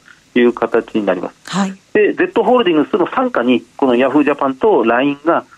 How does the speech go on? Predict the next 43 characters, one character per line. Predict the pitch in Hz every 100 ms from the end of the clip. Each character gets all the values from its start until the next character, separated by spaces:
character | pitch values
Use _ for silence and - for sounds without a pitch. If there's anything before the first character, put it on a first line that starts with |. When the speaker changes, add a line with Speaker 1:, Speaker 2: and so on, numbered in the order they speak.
| _
Speaker 1:
ま | 127
あ、 | -
並 | 208 214
列 | 208 202 202
し | - _
て、 | 240
え | 214 - 123
ー、 | -
最 | 151 -
終 | 147
的 | 151 -
に |
は | 220 135 98 -
入 | 127
っ | 123
て | 92
い |
く | -
と | 90 - _ _ _
い | 127
う |
こ | 123
と | 120 120
に | 101 92 87 -
な | 107
る | 95
と | -
思 | -
い |
ま | -
す。 | - - - - - - - _ -
あ |
の | 156 165 160 160 151 143
ー、 | - 269 160 147
ヤ | 151
フ | 160
ー | 254
ジ | 262
ャ |
パ | 269 269
ン | 254
の | 151
今、 | 160 139 110